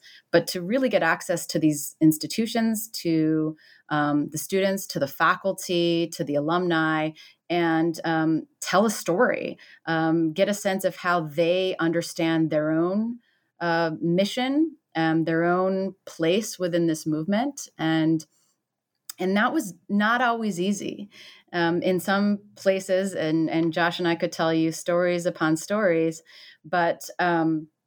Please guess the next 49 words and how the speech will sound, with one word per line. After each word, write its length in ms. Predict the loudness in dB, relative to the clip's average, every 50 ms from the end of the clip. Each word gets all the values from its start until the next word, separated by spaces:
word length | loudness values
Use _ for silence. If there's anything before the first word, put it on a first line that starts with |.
| _ _ _ _ _ _ _ _ _ _ _
you 140 | -8 -4 -2
know, 100 | 0 0
we, 640 | 0 0 0 0 2 2 2 2 0 -2 -4 -6 _ _ _ _ _ _
uh, 360 | -2 0 2 2 2 0 -2 -4 -10 _ -20 _ _ _ _ _ _
were 220 | -12 -4 -2 0 0
able, 420 | 0 0 0 -2 -2 -4 -8 -12 -14 -18 -20 _ -8
we 160 | -4 -2 0
were 320 | 2 2 2 2 0 -2 -8 _ -20 _ _ _ _ _ _ _ _
trying 320 | -4 0 2 2 2 2 0
to 100 | -2 -2
get 160 | 0 0 2
interviews 420 | 2 2 0 0 0 0 0 2 2
at 160 | 0 0 0
Regent, 360 | 0 0 0 0 -2 -2 -4
for 220 | -6 -2 0 0 0
example. 580 | 0 0 0 0 0 0 -2 -2 -2 -2 -2
And 200 | 0 0 2 2
this 140 | 0 0 0
is 100 | -2 -2
a 60 | -2
place 440 | -2 -2 0 2 2 2 2 0 -2
that 440 | -2 0 2 2 2 2 0 -2 -2
has 320 | 0 0 2 2 0 -2
received 300 | -6 -6 -4 -4 -4 -2
probably 240 | 0 0 0 2 0
the 100 | 2 2
most 280 | 2 2 0 0 0 0
negative 480 | 0 0 2 0 0 0 -2 -4 -6
press, 580 | -4 -2 0 0 0 0 -2 -6 -10 -10 -12 -12 -16 -20 -20 -20 -20 _ _ -2
um, 280 | 0 0 2 2 0
because 240 | -2 0 -2 0 0
of 60 | 0
the 80 | 0 2
Monica 360 | 2 2 2 0 -2 -2 -2
Goodling 380 | 0 2 2 2 2 2 0 0
scand-, 520 | -2 -4 -2 0 0 2 2 0 -2 -2 -6
scandal 420 | -12 -4 0 0 2 2 2 2
during 260 | 2 2 2 2 2 2
the 60 | 0
George 440 | 0 0 0 0 0 -2 -4 -2 -2
W. 300 | -2 0 0 0 0 2
Bush 240 | 2 0 0 -2
administration. 880 | -4 -2 0 0 0 0 2 2 4 4 4 2 0 0 0 0 -2 -2
She 120 | 0 0
was 120 | 0 0
a 40 | 0
high-profile 640 | 0 2 2 2 2 -2 -4 -4 -2 0 0 0 0
Regent 380 | 2 2 0 2 2 0 -2 0
grad 420 | 0 0 2 2 2 2 0 -2